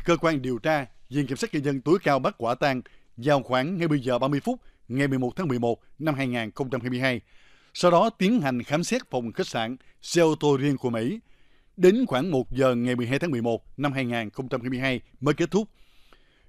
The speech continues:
Việc khám xét có sự chứng kiến của đại diện Công an tỉnh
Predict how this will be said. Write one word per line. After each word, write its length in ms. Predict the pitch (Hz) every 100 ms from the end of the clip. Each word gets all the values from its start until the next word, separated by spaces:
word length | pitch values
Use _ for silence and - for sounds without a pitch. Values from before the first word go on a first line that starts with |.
| -
Việc 220 | 131 170
khám 200 | 175 208
xét 200 | 220 247 - -
có 100 | -
sự 140 | 196 127
chứng 200 | 160 170
kiến 260 | 175 208
của 120 | 247 135
đại 120 | 123
diện 260 | 113 120
Công 140 | 117 151
an 100 | 131
tỉnh 260 | 113 113